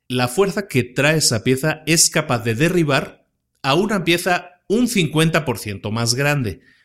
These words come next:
Es decir, si tenemos una pieza que mide dos pulgadas, como dicen ellos, o cinco centímetros, esa pieza, si al lado ponemos una pieza que mida siete centímetros y medio o tres pulgadas, es capaz de derribarla.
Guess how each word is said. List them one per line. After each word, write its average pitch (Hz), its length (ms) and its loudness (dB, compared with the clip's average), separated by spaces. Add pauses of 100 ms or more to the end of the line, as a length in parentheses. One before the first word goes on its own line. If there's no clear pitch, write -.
(220)
Es 143 160 2
decir, 135 260 0
si - 160 -2
tenemos 147 340 0
una 156 280 0
pieza 170 560 0
que 110 140 -8
mide 139 540 0 (320)
dos 110 240 -2
pulgadas, 127 460 0
como 110 160 -2
dicen 120 200 0
ellos, 123 280 0
o 90 80 -8
cinco 160 380 2
centímetros, 147 760 0 (100)
esa 151 320 0
pieza, 165 360 0
si 151 220 4
al 151 140 4
lado 226 200 0
ponemos 160 360 2
una 165 240 0
pieza 143 320 2
que 123 140 0
mida 135 500 0
siete 175 440 2
centímetros 131 580 -2
y 104 40 -8
medio 127 340 -2
o 101 120 -8
tres 107 240 -4
pulgadas, 156 640 -2 (360)
es 165 180 4
capaz 147 280 0
de 147 100 2
derribarla. 123 640 0